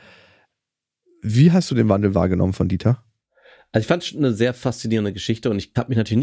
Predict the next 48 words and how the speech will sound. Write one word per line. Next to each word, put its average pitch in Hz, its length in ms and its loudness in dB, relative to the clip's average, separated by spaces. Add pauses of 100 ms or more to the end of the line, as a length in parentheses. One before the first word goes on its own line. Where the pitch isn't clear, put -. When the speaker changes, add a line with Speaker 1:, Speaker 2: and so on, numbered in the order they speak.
Speaker 2:
nicht - 60 -8
erwehren 98 340 0
können, 92 260 -2
die 85 60 -4
ganze 85 300 -4
Zeit 87 400 -4
im 90 120 -8
Kopf - 200 -4
zu - 100 -14
behalten, 87 300 -4
„Mann, 92 220 -4
der 85 140 -4
Typ - 220 -8
hat 85 100 -4
jemanden 87 280 -4
umgebracht.“ 95 560 -6 (260)
Und 104 180 0
es - 100 -6
hat 131 100 -2
eine 117 100 -4
ganze 113 360 -4
Weile 113 220 -2
gedauert, 98 520 -4
bis 87 200 -6
ich - 280 -6
akzeptieren - 580 -4
konnte, 92 280 -4
dass 90 280 -6 (460)
natürlich 110 460 -2
auch 90 180 -4
jeder 104 240 0
Mensch 92 360 -4
und 107 180 -4
auch - 220 -6
er 95 340 -2 (480)
einen 98 160 0
Wandel 127 220 0
vollziehen 80 480 -4
darf - 340 -6
und - 140 -8
vollziehen - 680 -6
kann 98 240 -2
und 101 160 -6
ganz 101 220 -4
offensichtlich 98 560 -6
auch - 200 -4
vollzogen 90 440 -4
hat 92 200 -4